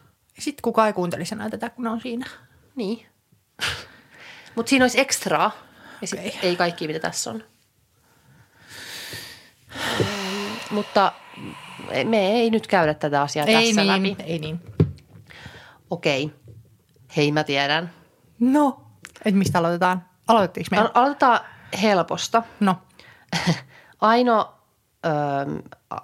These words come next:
Speaker 2: mites me nyt selitetään? Aino.
Speaker 1: S.
Speaker 2: Aino, öö, s-,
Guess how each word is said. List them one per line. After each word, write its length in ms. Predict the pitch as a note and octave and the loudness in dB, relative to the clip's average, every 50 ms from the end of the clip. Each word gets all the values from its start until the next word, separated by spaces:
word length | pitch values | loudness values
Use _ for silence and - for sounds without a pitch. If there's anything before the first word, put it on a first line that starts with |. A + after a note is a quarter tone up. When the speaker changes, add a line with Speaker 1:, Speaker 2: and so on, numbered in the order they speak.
| _ - | _ -12
Speaker 2:
mites 340 | - - - - - - - | -12 -10 -10 -10 -10 -10 -10
me 60 | - | -10
nyt 140 | - G3 - - | -12 -12 -12 -16
selitetään? 500 | - - F#3 G3 G3+ G3+ G3 F#3+ F#3 G3+ - G3 | -18 -14 -12 -10 -10 -8 -8 -6 -8 -8 -8 -4
Aino. 320 | F#3 G3 G3 F3+ F3+ F#3 | -4 -2 -2 -2 -2 -4
Speaker 1:
S. 80 | F3+ - - - - - - - - - - - - - - - - _ - | -6 -6 -12 -20 -20 -20 -20 -20 -20 -20 -20 -20 -20 -20 -20 -20 -20 _ -4
Speaker 2:
Aino, 800 | - G3+ G3+ G3 G3 F#3 F3+ F3 F3 E3 D#3+ D#3 D#3 - - _ _ _ _ - - _ _ _ - - F3+ | -2 0 0 2 2 0 2 2 4 4 4 4 2 0 -2 _ _ _ _ -20 -20 _ _ _ -10 -8 -6
öö, 840 | D#3 D3+ D3 C#3+ C#3+ D3 C#3+ C3+ C3+ C3+ C3+ C3+ C3+ C3 C3 - - _ _ - - | -4 -4 -2 -2 -2 -2 -2 -2 -4 -6 -6 -6 -6 -6 -6 -6 -8 _ _ -12 -8
s-, 680 | - - - - - - - - - - - - - | -4 0 0 0 0 0 -2 -2 -2 -2 -2 -4 -6